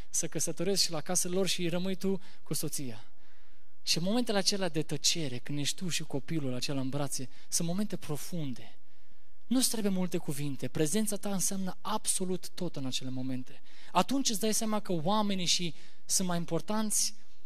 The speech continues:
decât cuvintele, ci prezența lor este mult mai importantă.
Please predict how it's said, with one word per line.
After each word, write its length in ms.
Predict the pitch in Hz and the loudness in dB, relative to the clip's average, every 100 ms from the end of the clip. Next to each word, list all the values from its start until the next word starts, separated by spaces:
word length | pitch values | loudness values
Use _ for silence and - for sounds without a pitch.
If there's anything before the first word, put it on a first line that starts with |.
| - - - | -2 -2 0
decât 440 | 170 165 185 170 | 0 2 2 0
cuvintele, 840 | - 170 151 196 175 143 147 147 - - - | 0 0 2 2 2 0 0 -2 -2 -2 0
ci 260 | - 165 - - - | 0 0 -2 -2 -2
prezența 460 | - 143 185 175 156 | 0 2 0 0 0
lor 140 | 151 | 0
este 180 | 139 147 | 0 0
mult 140 | 147 | 0
mai 80 | 143 | 0
importantă. 640 | 135 135 131 131 123 127 | 0 -2 -2 -2 -2 -2